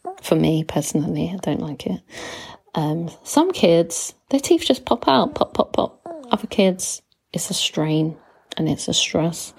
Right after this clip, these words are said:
My baby's just needing a lot of comfort.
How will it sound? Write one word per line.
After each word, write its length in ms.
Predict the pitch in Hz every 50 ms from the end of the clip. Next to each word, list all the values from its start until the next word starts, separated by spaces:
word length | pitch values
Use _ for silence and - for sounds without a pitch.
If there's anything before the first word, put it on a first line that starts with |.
| - - - - - - - _ _ _ - -
My 160 | 202 202 196
baby's 400 | 190 196 170 160 160 160 156 -
just 180 | - 160 - -
needing 340 | 156 160 160 - 156 160
a 120 | 160 - 160
lot 260 | 160 165 175 - -
of 160 | 165 - -
comfort. 600 | - - 170 165 - - - - 185 208 240 254